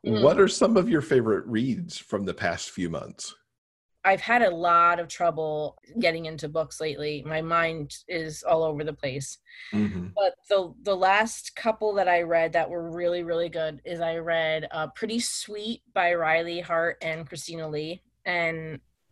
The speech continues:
Speaker 2: it kinda took me right out of my funk, which was really kinda nice because it was a light, you know, happy story,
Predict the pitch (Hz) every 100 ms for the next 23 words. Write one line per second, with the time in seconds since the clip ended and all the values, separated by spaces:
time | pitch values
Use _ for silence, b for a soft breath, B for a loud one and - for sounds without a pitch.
0 | _ _ _ _ _ 202 233 254 247 220
1 | 190 175 151 165 180 175 170 156 143 170
2 | 143 143 156 151 165 156 - - 214 269
3 | 233 226 202 175 165 - - 170 170 165
4 | 160 143 151 151 160 185 202 208 - _
5 | B B B B B B B B B _
6 | - 196 165 156 139 226 233 247 226 226
7 | - 214 214 208 202 208 202 202 190